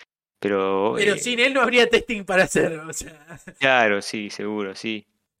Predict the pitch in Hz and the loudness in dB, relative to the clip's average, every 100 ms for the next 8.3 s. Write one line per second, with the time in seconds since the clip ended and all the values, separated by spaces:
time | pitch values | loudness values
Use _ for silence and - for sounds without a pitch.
0 | _ 117 107 104 104 98 - _ _ - | _ -10 -6 -4 -4 -6 -14 _ _ -12
1 | 104 98 139 202 - 147 147 143 180 226 | -8 -6 -6 -8 -10 -16 -18 -18 -10 -8
2 | 220 226 - - 135 101 90 165 147 _ | -8 -2 0 0 -2 -6 -10 -14 -16 _
3 | _ _ - 294 262 220 208 185 202 123 | _ _ -4 0 0 0 0 -2 -4 -6
4 | - 165 - 403 330 226 170 165 175 165 | -6 -8 -4 -2 0 -2 -4 -6 -6 -6
5 | 269 247 262 320 440 254 220 349 427 240 | -6 -6 -6 -6 -2 -4 -2 0 0 -2
6 | - 392 381 220 311 403 254 196 151 175 | -4 -4 -4 -4 -6 -6 -8 -10 -10 -12
7 | 156 165 311 - - 196 - 208 175 _ | -10 -6 -4 -6 -10 -8 -4 -4 -6 _
8 | _ - - | _ -6 -2